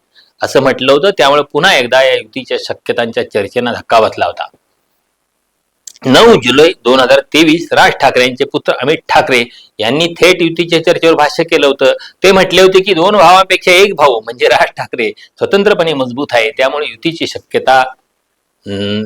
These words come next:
त्यावेळी पुन्हा मावळली होती. सोळा जुलै दोन हजार बारा ला आपल्या आठवत असेल, साधारण तेरा वर्षापूर्वीची घटना आहे. उद्धव ठाकरे यांची प्रकृती अचानक बिघडली, त्यांना लीलावती रुग्णालयात दाखल केलं,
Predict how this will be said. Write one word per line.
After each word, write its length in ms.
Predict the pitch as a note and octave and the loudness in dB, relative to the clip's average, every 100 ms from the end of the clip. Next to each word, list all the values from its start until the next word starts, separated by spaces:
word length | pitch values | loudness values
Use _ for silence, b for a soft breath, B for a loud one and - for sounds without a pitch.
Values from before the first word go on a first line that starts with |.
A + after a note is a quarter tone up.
| G#2+ | -2
त्यावेळी 360 | C3 D3 E3+ F#3 | 2 4 6 6
पुन्हा 220 | E3+ E3+ E3 | 4 2 4
मावळली 340 | E3 F3 F3 | 4 2 -2
होती. 240 | E3+ F#3+ G3+ _ _ _ b _ | -6 -10 -10 _ _ _ b _
सोळा 320 | - G#3 A#3 | 2 6 6
जुलै 260 | F#3 F3 F#3+ | 6 6 4
दोन 240 | D3 D#3 | 2 0
हजार 200 | D#3 E3 D#3+ | 4 2 4
बारा 240 | B2+ C#3+ | 4 6
ला 160 | D#3 C#3+ | 4 4
आपल्या 300 | C3+ C#3 C3+ | 2 0 -2
आठवत 300 | - E3 D#3+ | 0 0 0
असेल, 320 | - F3+ G3 _ _ _ _ _ - B2 | 2 0 -2 _ _ _ _ _ -20 -6
साधारण 460 | B2 A#2+ C3 C3+ | -2 2 2 0
तेरा 300 | - C3 D#3 | 0 4 4
वर्षापूर्वीची 520 | D#3 C#3 D#3 D#3 D#3+ | 4 2 -4 -4 -2
घटना 260 | C3+ C3 D#3 | -2 0 0
आहे. 100 | E3+ - _ _ _ _ _ - | -2 -4 _ _ _ _ _ -6
उद्धव 340 | C#3 C#3+ G3 F#3+ | -4 2 2 4
ठाकरे 320 | C#3 D#3 D#3+ | 0 0 0
यांची 240 | C#3 C3+ | 0 -2
प्रकृती 440 | - C3 - C#3+ C#3 | -2 -2 -4 0 0
अचानक 340 | A#2 E3 F3+ | 2 2 0
बिघडली, 400 | D#3 D3+ E3 F3 G3 | -2 0 0 -2 -2
त्यांना 220 | C#3+ C3+ | -2 0
लीलावती 460 | A#2+ C3+ D3+ E3 D#3+ | -2 2 2 2 0
रुग्णालयात 400 | D3+ D3+ D#3 D3+ | -10 -6 -2 -2
दाखल 360 | B2+ D3+ F#3+ G3+ | 2 2 2 2
केलं, 320 | C#3+ B2 | 0 -2